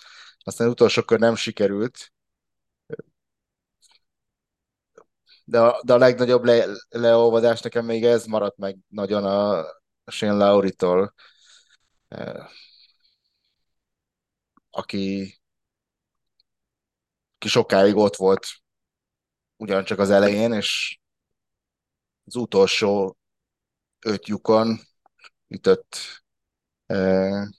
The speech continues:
három bogit és egy, egy tripla bogit, tehát a tripla bogiga konkrétan kétszer is vizet ütött.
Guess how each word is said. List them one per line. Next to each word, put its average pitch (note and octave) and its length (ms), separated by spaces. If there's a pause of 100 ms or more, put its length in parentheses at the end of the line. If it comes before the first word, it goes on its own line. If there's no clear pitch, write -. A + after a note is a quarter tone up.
(160)
három G2 360
bogit G2+ 320
és F#2 140
egy, F#2+ 100
egy F#2 180
tripla F#2 300
bogit, F#2 280
tehát - 180
a - 40
tripla F#2+ 280
bogiga G2 280
konkrétan F#2 500
kétszer F#2+ 360
is F2+ 100
vizet F#2 260
ütött. G2+ 440